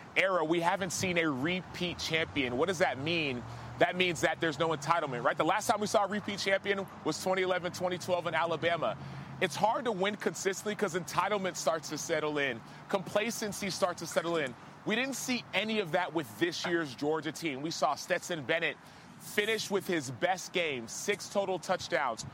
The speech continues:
over three hundred yards, two rushing touchdowns to add to his already eight rushing touchdowns, which is better than he had last year. We saw guys on the defensive line dominating, hunting. We saw Chris Smith forcing a first quarter turnover.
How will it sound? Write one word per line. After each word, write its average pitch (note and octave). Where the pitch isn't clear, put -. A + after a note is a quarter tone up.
over F#3+
three G3+
hundred F3+
yards, D#3
two -
rushing F#3+
touchdowns F3
to F#3+
add F3+
to G3
his E3
already F3
eight F3+
rushing F3+
touchdowns, D#3+
which D#3+
is F3
better F3
than F3+
he F3
had F3
last F3+
year. B2+
We G3
saw F#3+
guys F#3
on G3+
the G3+
defensive F#3
line F3+
dominating, F3
hunting. D3+
We F3
saw G3
Chris G#3+
Smith G#3
forcing G3+
a F#3
first -
quarter G3
turnover. E3+